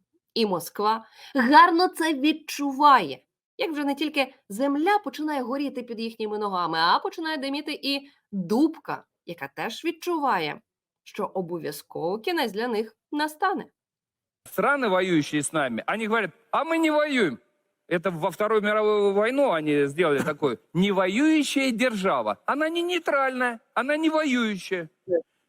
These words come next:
Speaker 2: Но когда стоит миллионная армия на границе с Польшей, вот тогда оттуда будут взлетать самолёты или не будут?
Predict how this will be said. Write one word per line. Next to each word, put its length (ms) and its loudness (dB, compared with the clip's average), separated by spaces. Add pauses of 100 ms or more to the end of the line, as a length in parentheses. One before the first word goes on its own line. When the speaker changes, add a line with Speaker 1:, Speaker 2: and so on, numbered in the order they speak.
(100)
Speaker 2:
Но 120 0
когда 360 0
стоит 400 0
миллионная 480 2
армия 500 2 (300)
на 140 0
границе 500 0
с 80 -6
Польшей, 600 -2 (280)
вот 200 0
тогда 340 0
оттуда 340 -2
будут 320 2
взлетать 460 -2
самолёты 480 0
или 160 2
не 120 2
будут? 380 -4